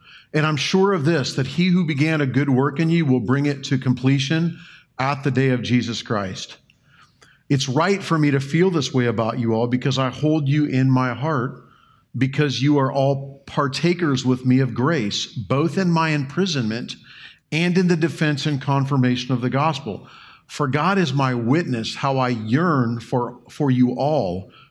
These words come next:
with the affection of Christ Jesus. And it's my prayer that your love may abound more and more with knowledge and all discernment, so that you may approve what is excellent and so be pure and blameless for the day of Christ,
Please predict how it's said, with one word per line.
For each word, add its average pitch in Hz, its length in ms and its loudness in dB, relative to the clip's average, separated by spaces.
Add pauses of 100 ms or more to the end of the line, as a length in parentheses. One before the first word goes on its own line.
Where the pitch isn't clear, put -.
with 135 220 2
the 143 140 2
affection 135 440 -2
of 120 140 -2
Christ 113 320 -4
Jesus. - 680 -8 (380)
And 139 100 0
it's 147 220 -2
my 175 160 2
prayer 185 360 0
that 135 180 -2
your 143 200 2
love 156 340 0
may 147 120 0
abound 143 760 0
more 139 300 2
and 175 120 2
more 143 480 2 (440)
with 139 240 0
knowledge 156 600 0
and 127 120 0
all 139 160 2
discernment, 151 840 -2 (160)
so - 200 -2
that 135 180 0
you 151 280 2
may 160 200 2
approve 135 480 0
what 135 160 2
is 147 280 -4
excellent 165 720 0 (320)
and 131 120 2
so 156 220 2
be 170 160 2
pure 151 360 2
and 175 140 0
blameless 131 460 2
for 143 220 0
the 139 100 2
day 135 140 2
of 135 160 -2
Christ, 160 460 -4